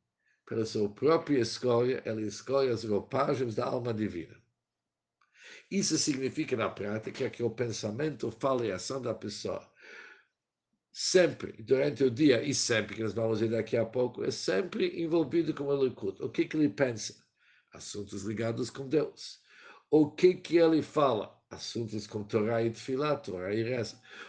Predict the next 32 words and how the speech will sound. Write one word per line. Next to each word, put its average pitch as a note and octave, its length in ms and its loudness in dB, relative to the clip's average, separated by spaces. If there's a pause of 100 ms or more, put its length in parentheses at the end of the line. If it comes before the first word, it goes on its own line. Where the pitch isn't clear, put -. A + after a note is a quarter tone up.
(160)
O D#3 180 6
que F3 240 6
que D#3 220 2
ele D3 280 6
faz? - 600 0
Mitzvot. C#3 480 -2 (1300)
E F#3 500 4
os B2+ 360 6
outros C3+ 480 4
roupagens - 800 -4
que B2 120 -8
pertencem A#2+ 680 -2
para A#2 140 -2
a A#2+ 40 -2
alma A#2+ 240 -2
animal, F#2+ 580 -8 (240)
que A2+ 140 -10
se A#2 180 -6
dedicam A2+ 580 0
para A#2+ 120 -2
os G#2+ 100 -2
prazeres A2 640 0
desse G2+ 300 -4
mundo, A2 400 -6 (640)
ou C#3+ 160 4
até B2+ 280 2
para A2+ 180 0
assuntos, A#2+ 460 -2
Deus B2 280 4
nos G#2+ 140 2
livre, A#2 200 2
proibidos. F#2 880 -2